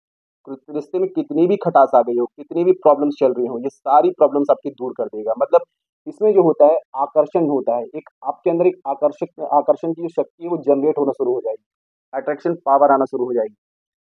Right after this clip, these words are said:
बस थोड़ा सा सावधानी ये रखनी है आपको, गुप्त तरीके से करना है। जब ये प्रयोग करेंगे तो किसी की भी रोक टोक इसमें ना हो, ठीक है, कोई देखे ना आपको। दिशा आपको मुँह, जो रहेगी, मतलब कि मुँह आपका रहेगा पूर्व दिशा की तरफ रखना है और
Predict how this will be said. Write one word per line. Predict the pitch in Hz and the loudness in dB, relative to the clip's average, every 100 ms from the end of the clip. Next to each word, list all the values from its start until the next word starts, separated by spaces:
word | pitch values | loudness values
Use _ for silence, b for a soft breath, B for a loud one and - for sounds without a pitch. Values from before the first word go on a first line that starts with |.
| - | -4
बस | - - _ - | -4 -4 _ -4
थोड़ा | 156 | 0
सा | 175 175 165 151 143 | 4 6 6 6 2
सावधानी | 143 143 135 - 156 | 4 4 4 2 2
ये | 151 | 2
रखनी | 147 - | 2 -2
है | 151 | -4
आपको, | 147 185 190 _ _ | -2 -4 -4 _ _
गुप्त | 127 175 185 | _ 0 2
तरीके | - 139 127 135 | 2 0 0 -4
से | 127 | -2
करना | 117 117 123 | -4 -4 -10
है। | 110 _ | -10 _
जब | 139 | -10
ये | 139 | -6
प्रयोग | 143 135 - | 0 0 0
करेंगे | 135 151 175 | -2 -2 -4
तो | 170 | -8
किसी | - - 160 208 | -16 -20 -18 -12
की | 190 | -4
भी | 190 | -4
रोक | 139 135 160 | -2 0 0
टोक | 156 139 | 0 -2
इसमें | 139 147 | -4 -6
ना | 131 117 | -4 -2
हो, | 104 104 _ _ _ | -4 -8 _ _ _
ठीक | 147 185 | -10 -8
है, | 185 _ _ _ - | -8 _ _ _ -10
कोई | 151 | -6
देखे | 143 165 165 | 2 2 4
ना | 143 | 2
आपको। | 117 - 113 110 _ _ | 0 -4 -10 -12 _ _
दिशा | 135 - | -4 2
आपको | 156 - | 2 2
मुँह, | 156 156 147 143 131 | -2 2 2 2 0
जो | 139 143 | -4 -2
रहेगी, | 156 156 | -2 -2
मतलब | 151 147 - | -2 -2 -4
कि | 151 - | -10 -16
मुँह | 139 143 | -2 2
आपका | 147 156 | 2 4
रहेगा | 147 | 2
पूर्व | 175 - 139 143 | 0 -4 -6 -6
दिशा | 139 151 | -2 -2
की | 147 | 0
तरफ | 151 147 | -2 -2
रखना | 143 156 | -4 -4
है | 160 220 _ _ _ | -4 -6 _ _ _
और | - | -20